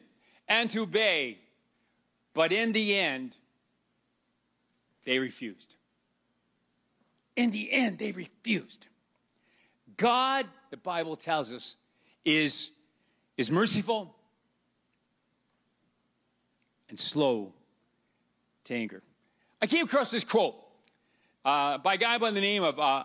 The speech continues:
uh, Seth Stewart. And, uh, I, I think S-, Seth was, uh, a guy that spoke a lot to, to, uh, young adults and, and young people.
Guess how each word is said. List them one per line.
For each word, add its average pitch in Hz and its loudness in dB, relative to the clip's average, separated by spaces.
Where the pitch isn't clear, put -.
uh, 127 -2
Seth - 0
Stewart. 214 0
And, 165 -2
uh, 156 2
I, 156 -4
I 160 -4
think 254 0
S-, - -6
Seth 208 0
was, 170 -2
uh, 143 0
a 135 -18
guy 170 0
that 165 -2
spoke 180 -4
a 165 -2
lot 151 0
to, 151 0
to, 143 -4
uh, 131 2
young 143 -2
adults 170 -2
and, 139 -8
and 127 -10
young 151 0
people. 185 -8